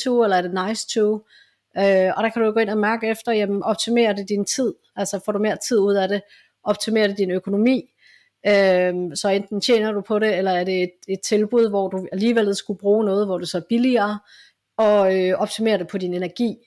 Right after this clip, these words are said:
altså, sk-, øhm, gør det, at du ikke bliver så frustreret, for eksempel. Øh, for eksempel, hvis, øh, du opdate-, eller, hvad hedder det, opgraderer til din Europro. Øh,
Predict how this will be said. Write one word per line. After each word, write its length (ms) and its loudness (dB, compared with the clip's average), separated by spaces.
altså, 340 -4
sk-, 400 -8
øhm, 520 -6
gør 220 6
det, 200 6
at 200 -2
du 100 0
ikke 200 0
bliver 180 2
så 160 -8
frustreret, 840 -2
for 160 -4
eksempel. 540 0
Øh, 420 4
for 100 -12
eksempel, 380 -2
hvis, 400 -6
øh, 240 -4
du 80 -4
opdate-, 640 -6
eller, 140 0
hvad 100 -2
hedder 160 0
det, 100 0
opgraderer 400 -2
til 400 -2
din 120 -4
Europro. 640 0
Øh, 400 -2